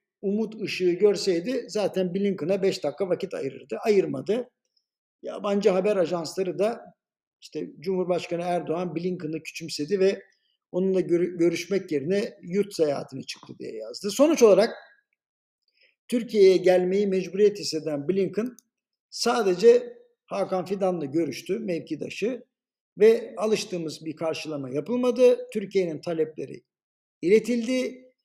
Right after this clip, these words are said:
ve Amerikan Dışişleri Bakanı İsrail'in aşırılıklarını tasvip etmediğini göstermeye çalıştı ama biz de inanmadık yani.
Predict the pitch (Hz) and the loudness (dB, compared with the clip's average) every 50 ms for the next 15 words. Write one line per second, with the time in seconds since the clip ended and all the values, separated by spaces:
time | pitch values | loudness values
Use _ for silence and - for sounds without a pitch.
0 | _ _ _ - 226 233 220 214 226 226 226 226 226 226 220 233 220 - - - | _ _ _ -4 -4 -2 2 2 2 2 2 0 -2 -2 -4 -4 -6 -6 -4 -2
1 | 202 180 180 175 185 170 175 160 175 214 233 196 - - - 214 214 202 190 175 | -2 -2 0 -2 -2 0 0 -2 -2 -2 -4 -6 -6 -4 -2 0 0 2 0 0
2 | 180 - 180 147 - 185 180 180 - - 170 165 180 202 220 226 240 233 - _ | -4 -6 -10 -8 -6 -6 -6 -6 -4 -4 -4 -2 -2 -2 -2 -4 -6 -8 -12 _
3 | _ - 175 175 175 - 190 202 196 196 202 165 156 147 156 151 147 175 196 165 | _ -6 -6 -6 -4 0 2 2 2 2 -2 -6 -8 -8 -8 -4 -2 0 0 0
4 | - - 175 160 151 151 143 139 131 - 190 180 156 135 - - - - - 165 | 0 -4 -4 -4 -4 -6 -8 -8 -8 -6 -6 -4 -4 -6 -8 -8 -8 -8 -6 -4
5 | 202 233 - - - - _ _ _ _ _ _ _ _ _ _ _ _ _ _ | -6 -6 -6 -8 -14 -20 _ _ _ _ _ _ _ _ _ _ _ _ _ _
6 | - 196 139 123 175 220 208 165 175 165 139 123 113 - - - - - - - | -6 -6 0 0 2 2 2 0 0 -2 -2 -4 -6 -8 -10 -14 -18 -18 -16 -16
7 | - - | -18 -20